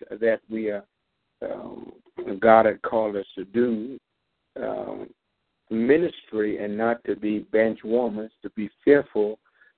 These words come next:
um, we now have to empower ourselves through the Word of God. So we wanna talk about four different, um, aspects of your ministry,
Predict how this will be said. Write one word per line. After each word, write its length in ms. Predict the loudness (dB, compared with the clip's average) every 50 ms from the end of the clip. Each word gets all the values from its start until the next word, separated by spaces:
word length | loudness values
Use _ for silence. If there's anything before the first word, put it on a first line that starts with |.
| _ _ -14
um, 420 | -12 -10 -10 -10 -10 -10 -10 -12 -14 _ _ _ _ _ _ _ _ _ _ _ _ _ _ _ _ _ _
we 520 | -12 -8 -2 2 4 4 4 4 2 0 0
now 600 | 2 4 6 6 8 8 8 6 4 2 -2 -8 -12 -12 -8 -4
have 220 | -2 -2 -2 -2 -6 _ -6
to 280 | -4 -4 -4 -4 -6 -10 _ _ _ _ _ _ _ _ -2
empower 680 | 0 0 0 -2 -6 -2 0 4 4 6 6 4 2 -2 -4
ourselves 540 | -6 -8 -8 -10 _ _ 2 2 2 2 -2 _ _
through 220 | -6 -4 -2 -2
the 80 | -2 -2
Word 240 | -2 0 0 0 0
of 160 | -2 -6 -2
God. 340 | 0 0 0 0 -2 -6 -8 _
So 80 | -10 -6
we 140 | -4 -2 -2
wanna 260 | 0 0 -2 -2 -6
talk 360 | -6 -2 -2 -2 -2 -2 -4 -4
about 260 | 0 0 0 0 0 _ _ _ _ _ _ _ _ _
four 200 | _ 4 6 6 4 2
different, 500 | -4 -6 -6 -8 _ -10 -8 -8 -10 -12 -16 _ _ _ _ _ _ _ _ _ -20 -12 -8
um, 220 | -6 -6 -6 -8 -4
aspects 720 | 0 0 0 0 0 -4 _ _ 4 4 4 4 0 -6 -6
of 200 | -6 -6 -4 -4
your 160 | -4 -4 -2
ministry, 840 | -2 0 0 0 0 0 -2 -4 -8 -14 _ -10 -10 -10 -10 -12 -16